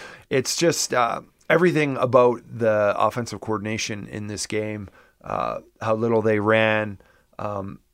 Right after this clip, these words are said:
how they couldn't protect, they weren't able to pick up the blitz, uh, h-, how many times they threw the football. There was just so much force feeding Lucky Whitehead the ball. There were so many things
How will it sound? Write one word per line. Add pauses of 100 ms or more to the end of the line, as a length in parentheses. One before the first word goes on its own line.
how
they
couldn't
protect, (120)
they
weren't
able
to
pick
up
the
blitz, (260)
uh,
h-,
how
many
times
they
threw
the
football. (380)
There
was
just
so
much
force
feeding
Lucky
Whitehead
the
ball.
There
were
so
many
things